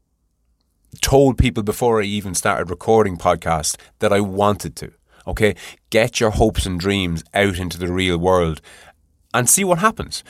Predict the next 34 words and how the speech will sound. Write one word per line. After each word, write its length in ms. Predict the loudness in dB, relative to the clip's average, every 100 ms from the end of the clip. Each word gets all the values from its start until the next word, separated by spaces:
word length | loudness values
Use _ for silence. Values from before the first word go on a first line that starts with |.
| -2
Maybe 260 | 2 2 2
they'll 100 | 2
be 80 |
shot 300 | 0 0 0
down. 360 | 0 0 0 -8 -20 _ _ _ _ _ _ _
Maybe 260 | 2 2 4
they'll 120 | 0
be 140 | 2 2
encouraged. 600 | 4 2 2 -2 -10 -16 -20 -20 -4
Most 320 | 0 2 2
likely 280 | 0 2 0
you'll 120 | 0
get 160 | 0 0
a 40 |
bit 120 | 2
of 120 | 0 2
both. 400 | 0 0 -10 -14 -14 _ _ _ _ _ _ _ _ -6
But 160 | -4 0
you 80 | 0
have 180 | 0 0
to 80 |
examine 720 | 0 0 0 2 2 0 -2 -8 _ _ _ _
as 160 | -4 -2
to 80 | -2
why 280 | 2 2 4
they're 100 | 2
being 200 | 0 -4
shot 280 | -2 -4 -4
down 240 | -8 -8
and 100 | -10 0
why 180 | 2 4
they're 140 | 2
being 160 | -2 -6
encouraged. 500 | -6 -6 -8 -10